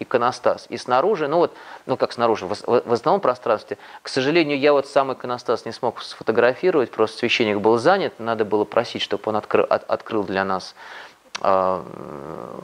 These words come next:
диаконские врата, чтобы мы посмотрели второй иконостас, который находится внутри апсиды. Но всё-таки, вот посмотрите, а, ну, такой традиционный иконостас, он поздний, второй половины девятнадцатого века, и вот, вот эти диаконские врата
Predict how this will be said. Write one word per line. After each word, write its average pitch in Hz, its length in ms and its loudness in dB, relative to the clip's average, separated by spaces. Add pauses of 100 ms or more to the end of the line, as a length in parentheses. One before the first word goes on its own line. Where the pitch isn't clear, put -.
(560)
диаконские 113 680 0
врата, 127 300 4
чтобы 127 240 -2
мы 139 40 2
посмотрели 127 420 0
второй 127 360 0
иконостас, 113 440 -2
который 117 360 -2
находится 104 440 0
внутри 101 200 2
апсиды. - 320 0
Но - 20 -4
всё-таки, 147 300 -2
вот 110 100 -4
посмотрите, 120 340 -2
а, 85 80 2
ну, 196 120 -6
такой 160 260 0
традиционный 135 640 0
иконостас, 131 640 0 (600)
он 117 340 2 (140)
поздний, 151 420 2 (100)
второй 120 300 4
половины 110 320 0
девятнадцатого 104 640 2
века, 180 300 4
и - 200 2
вот, 185 320 2 (200)
вот 123 160 -2
эти 151 160 2
диаконские 127 580 0
врата 131 460 2